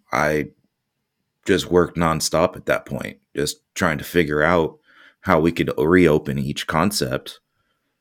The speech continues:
in a drive-through format. Right? And because, and luckily by the time we got to the last one, things were opening up a little bit more. I mean, it was still hard.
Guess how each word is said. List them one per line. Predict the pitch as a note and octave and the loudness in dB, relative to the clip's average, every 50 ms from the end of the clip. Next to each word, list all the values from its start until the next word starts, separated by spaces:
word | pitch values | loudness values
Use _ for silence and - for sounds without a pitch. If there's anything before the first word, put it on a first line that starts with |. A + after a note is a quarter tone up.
| _ _ _ _ _ _ - | _ _ _ _ _ _ 0
in | F#2 F#2 F2+ F2 E2+ D#2+ D#2 - | 2 2 2 2 2 0 -2 -2
a | - D#2 E2 D2+ D2+ C#2+ C2+ A1+ - - C#2+ C#2 _ _ _ _ _ _ _ _ _ _ _ _ _ _ _ _ _ | -2 -2 0 0 0 -2 -2 -4 -6 -10 -14 -18 _ _ _ _ _ _ _ _ _ _ _ _ _ _ _ _ _
drive-through | - F2 C#2+ D#2+ F2+ E2 - - F2 E2+ | -4 0 0 0 0 0 -4 -2 -2 -2
format. | - - F2 F2 G2 A#2 A#2 F2 - - - _ _ _ _ _ _ _ _ _ _ _ _ _ _ _ _ _ - _ _ _ _ _ _ _ _ | -2 0 0 0 2 2 0 0 -2 -6 -14 _ _ _ _ _ _ _ _ _ _ _ _ _ _ _ _ _ -20 _ _ _ _ _ _ _ _
Right? | - - B1+ A1+ - F#2 G#2 G#2 - - _ _ | -12 -8 -8 -4 -2 -2 -2 -2 -4 -8 _ _
And | - F#2+ F#2+ F#2 F2+ F2+ F2 F2 E2 D#2 - - | -2 0 2 2 2 2 0 0 -2 -4 -6 -8
because, | - C#2 D2+ D#2+ D#2 - - - - - - _ _ _ _ - | -8 -6 -4 -4 -4 -4 -6 -8 -10 -12 -16 _ _ _ _ -8
and | F2+ E2+ | -2 2
luckily | F2+ - - - F2 E2+ | 2 2 2 2 2 2
by | E2 D#2+ E2 | 4 4 2
the | D#2 D2+ | 2 2
time | - G2+ F2 F2 | 0 -2 0 0
we | E2+ E2 | 0 2
got | E2 F2+ D2 - | 2 2 2 0
to | - D2 | -4 -10
the | B1+ - | -10 -10
last | C2 D2 - - - - - | -10 -8 -6 -6 -4 -2 -2
one, | E2 D2+ D2 | -2 -2 0
things | - F2+ F2+ D#2 | 0 0 0 0
were | D#2+ D2 - | -2 -2 -2
opening | D#2 D2+ - D2 C#2 C2+ | -4 -4 -4 -6 -4 0
up | D#2+ G#2+ - - | 0 0 2 2
a | F2+ | 0
little | C#2 D2+ | -2 -2
bit | - - - | -4 -4 -6
more. | - G#1+ A#1 D#2 F2 E2+ E2+ _ - - - - - - _ _ - | -6 -8 -4 -4 -4 -4 -6 _ -20 -20 -20 -20 -20 -20 _ _ -14
I | - | -10
mean, | C#2+ D2 C#2+ | -8 -6 -6
it | C#2+ | -6
was | - - | -4 -4
still | - - - C3+ A#2+ | 0 4 4 4 4
hard. | - - F2 G#2+ A#2+ G2 D#2 D2+ E2 F#2+ - | 4 2 2 4 4 4 4 2 0 -2 -8